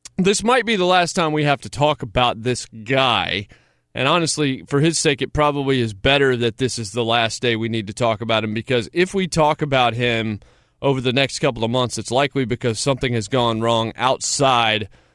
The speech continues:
of the confines of sport, or he's probably said something dumb. But whatever you believe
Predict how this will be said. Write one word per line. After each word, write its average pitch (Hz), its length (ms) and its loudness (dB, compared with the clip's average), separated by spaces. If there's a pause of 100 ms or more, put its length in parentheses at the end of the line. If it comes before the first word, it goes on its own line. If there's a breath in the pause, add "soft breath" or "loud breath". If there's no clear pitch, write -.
of 127 120 -4
the 117 60 -6
confines 123 640 0
of 107 100 -6
sport, 131 460 0
or 135 220 0
he's 120 180 -4
probably 120 460 0
said 117 320 -2
something 104 400 -4
dumb. 104 340 -4 (880)
But 139 320 2
whatever 196 680 2
you 151 320 0
believe 127 840 -2